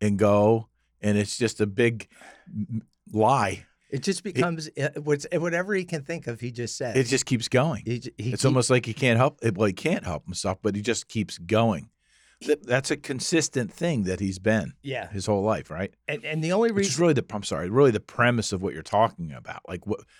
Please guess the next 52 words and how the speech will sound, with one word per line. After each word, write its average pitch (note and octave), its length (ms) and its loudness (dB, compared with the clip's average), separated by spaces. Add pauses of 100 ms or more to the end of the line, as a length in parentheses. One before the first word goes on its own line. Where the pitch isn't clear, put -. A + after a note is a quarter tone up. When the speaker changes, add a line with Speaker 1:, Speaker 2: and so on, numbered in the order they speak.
(120)
Speaker 1:
what A#2+ 140 4
was B2 120 6
this A2+ 180 0
guy's G#2+ 300 2
background? G2+ 580 2
How G#2 140 4
did G2 140 0
he G2 80 0
really G2 300 2
grow F#2+ 260 0
up? G#2+ 160 0
And G2+ 100 -2
what's A#2 200 0
the F2 100 -6
truth C3 340 0
about - 280 -10
it? - 80 -20 (120)
Speaker 2:
Yeah. A#2+ 220 0 (180)
Speaker 1:
And A2+ 100 2
a A#2+ 40 8
lot D3 140 6
of C3+ 60 0
things, A#2+ 220 2
if A2 180 -4
you G#2 120 2
said A2+ 440 4 (840)
in A2 100 2
his G2 160 2
background F#2+ 560 0
that G2+ 60 -2
you've G2 100 -2
already G2+ 220 4
mentioned, A2 420 0 (720)
I, F3 180 -6
most B2 220 4
people A2 240 -4
probably F#2+ 320 0
don't F#2 180 -2
know A2 160 0
that. - 280 -8
Speaker 2:
No. C3+ 320 -8 (100)
Speaker 1:
Like, - 140 -8
I A#2+ 100 4
didn't F#3 160 2
know F#2+ 140 0
a - 40 -2
lot D2+ 160 -8
of D2 60 -14
those C#2 200 -12
things. F#2+ 280 -8
Speaker 2:
Well, G3+ 260 4
'cause F3+ 340 -4